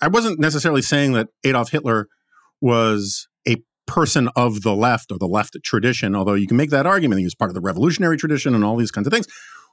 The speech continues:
What I was saying is, if you define le-, leftism as these things, and you look at Adolf Hitler, he fits it better than if you define conservatism with these things. And this is one of the things I got in responses to my book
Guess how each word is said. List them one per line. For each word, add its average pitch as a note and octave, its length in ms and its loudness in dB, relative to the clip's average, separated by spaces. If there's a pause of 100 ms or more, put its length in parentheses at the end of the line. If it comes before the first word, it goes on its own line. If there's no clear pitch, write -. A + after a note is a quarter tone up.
What B2+ 120 0
I - 20 2
was B2 140 0
saying A#3+ 240 2
is, C3 280 0
if B2 260 0
you B2+ 220 -4
define F#3+ 580 0
le-, D3+ 240 2 (100)
leftism A2 720 0
as A2 180 -2
these D3 280 2
things, D3+ 640 0 (560)
and B2+ 100 4
you C3+ 100 4
look E3 160 2
at D#3+ 100 2
Adolf D3 320 2
Hitler, C3+ 460 0 (680)
he D#3+ 260 0
fits - 440 -2
it F3 140 0 (100)
better D#3 400 2
than D#3+ 240 2
if C#3+ 180 0
you C#3 140 2
define D#3 340 0
conservatism D3+ 720 0
with E3+ 140 -4 (140)
these B3+ 260 0
things. A2+ 200 0
And B2+ 80 2
this F#3 120 0
is F3+ 100 0
one F3 120 2
of D#3 60 0
the C#3+ 100 -2
things D3 180 0
I D3 160 0
got C3+ 300 0
in A#2 280 -2 (280)
responses C3+ 480 0
to B2 80 -2
my A3+ 160 2
book B2+ 220 0